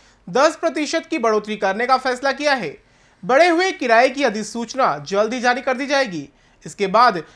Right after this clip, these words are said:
यात्रियों को बढ़ा हुआ किराया देना पड़ेगा। बता दें कि सामान्य, डीलक्स और एसी समेत सभी प्रकार की यात्री बसों में नया किराया लागू होगा। इस फैसले के बाद भोपाल में बस मालिकों ने हड़ताल पर जाने का फैसला टाल दिया है,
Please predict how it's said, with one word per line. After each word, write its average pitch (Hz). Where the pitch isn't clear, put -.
यात्रियों 262
को 320
बढ़ा 196
हुआ 196
किराया 202
देना 175
पड़ेगा। 214
बता 254
दें 381
कि 392
सामान्य, 240
डीलक्स 214
और 320
एसी 330
समेत 214
सभी 214
प्रकार 240
की 320
यात्री 220
बसों 202
में 175
नया 185
किराया 202
लागू 196
होगा। 277
इस 370
फैसले 349
के 339
बाद 269
भोपाल 240
में 285
बस 240
मालिकों 240
ने 180
हड़ताल 294
पर 370
जाने 220
का 202
फैसला 208
टाल 185
दिया 262
है, 240